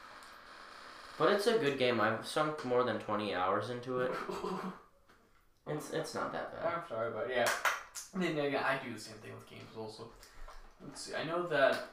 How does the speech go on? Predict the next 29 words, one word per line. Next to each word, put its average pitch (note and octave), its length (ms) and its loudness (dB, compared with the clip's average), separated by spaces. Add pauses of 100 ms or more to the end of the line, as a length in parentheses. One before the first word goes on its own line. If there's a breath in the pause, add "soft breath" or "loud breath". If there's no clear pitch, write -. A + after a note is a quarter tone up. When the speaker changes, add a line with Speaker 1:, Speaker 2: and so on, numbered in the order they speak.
(160)
Speaker 2:
there F3 100 -2
was A#3 160 0
a - 60 -2
game C3 380 -4
I C#3 80 -2
had C3+ 160 -4
on D3+ 80 -6
my A#2+ 180 -8
phone A#2+ 180 -8
for D3+ 60 -10
a C#3+ 40 -14
bit. D3+ 180 -4
It B2+ 80 -6
was A#2+ 140 -10
Star A#2 200 -8
Wars: B2 640 -10 (180)
The C3 80 -12
Old C3+ 140 -6
Republic. A#2+ 480 -6 (160)
Oh B2+ 60 -8
no, A#2 80 -4
or, A2 240 -2 (260)
no, D3 140 2
it's C3+ 200 0
Knights G3 220 8
of A#2 60 -2
the A2+ 80 4
Old G#2+ 100 0
Republic. G#2 300 -6